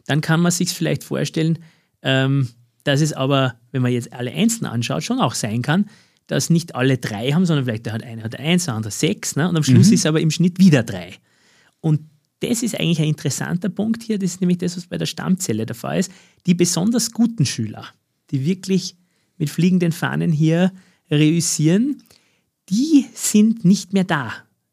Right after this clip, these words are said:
Speaker 1: Die sind weg.
Speaker 2: Mhm.
Speaker 1: Diese Gruppe an wirklich Top-Studenten, die verlieren wir im Alter. Und das ist ja ganz interessant, weil es kann eben so weit sein,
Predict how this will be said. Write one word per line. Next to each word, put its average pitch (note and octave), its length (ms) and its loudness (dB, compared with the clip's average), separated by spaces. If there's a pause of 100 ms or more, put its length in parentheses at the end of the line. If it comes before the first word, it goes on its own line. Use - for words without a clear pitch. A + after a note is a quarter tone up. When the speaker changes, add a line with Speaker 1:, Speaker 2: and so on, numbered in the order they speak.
Speaker 1:
Die E3 80 -2
sind F3 300 0
weg. D#3 240 -2
Speaker 2:
Mhm. C#3 80 -2 (200)
Speaker 1:
Diese E3 220 0
Gruppe F#3+ 440 0
an D3 140 0
wirklich F3 480 -2 (100)
Top-Studenten, D#3 840 -4 (340)
die C#3 100 0
verlieren C#3+ 340 2
wir C3+ 80 2
im C3 80 -2
Alter. B2+ 300 -8 (260)
Und C#3+ 160 -2
das E3 120 4
ist G3 100 0
ja F#3+ 80 2
ganz E3+ 220 0
interessant, F3 560 0
weil E3 140 0
es D3+ 120 -2
kann E3 160 -4
eben D#3 160 0
so F#3 180 -2
weit D#3 240 0
sein, D3+ 360 0